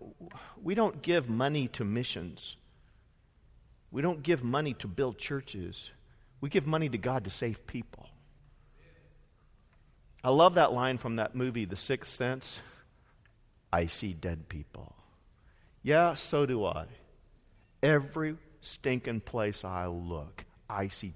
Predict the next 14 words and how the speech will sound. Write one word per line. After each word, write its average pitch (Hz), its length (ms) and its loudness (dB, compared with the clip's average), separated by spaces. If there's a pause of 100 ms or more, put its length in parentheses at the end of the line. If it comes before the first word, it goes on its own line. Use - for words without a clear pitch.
(120)
dead 80 300 -8
people. - 440 -18 (1120)
People 180 300 0
who 127 140 -2 (200)
don't 165 320 2
know 143 240 -2
their 120 220 -2
God. 104 340 -2
They 98 120 -2 (160)
don't 160 260 2
know 139 280 0
why 131 260 -2
they 120 200 2
exist. 110 560 0